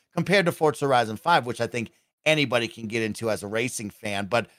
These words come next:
for me, I am excited to get on the track. Now, am I gonna use my pick on Forza Motorsport seven? I'm not,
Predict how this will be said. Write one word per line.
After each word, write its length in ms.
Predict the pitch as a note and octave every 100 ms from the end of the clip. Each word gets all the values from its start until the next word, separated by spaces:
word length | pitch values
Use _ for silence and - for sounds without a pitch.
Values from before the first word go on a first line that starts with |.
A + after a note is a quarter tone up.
| _ _
for 80 | D3+
me, 180 | D3 G#3
I 160 | C3
am 240 | C#3+ C#3+ A#3+
excited 360 | A#3+ D3 A#2
to 60 | A2+
get 200 | G#2 A#2
on 180 | G#2+ G#2+
the 60 | G2+
track. 440 | - A#2+ G2+ -
Now, 300 | B2 A#2 A2 - _ _ _
am 100 | D#3
I 80 | D#3
gonna 140 | D#3
use 220 | E3 E3+
my 100 | D3+
pick 260 | C#3+ E3+ E3+
on 120 | E3
Forza 300 | C#3+ E3 D#3
Motorsport 440 | D#3+ D#3+ - D#3 -
seven? 240 | D#3+ D#3
I'm 240 | C3+ B2
not, 380 | A#2+ A#2+ D3+ -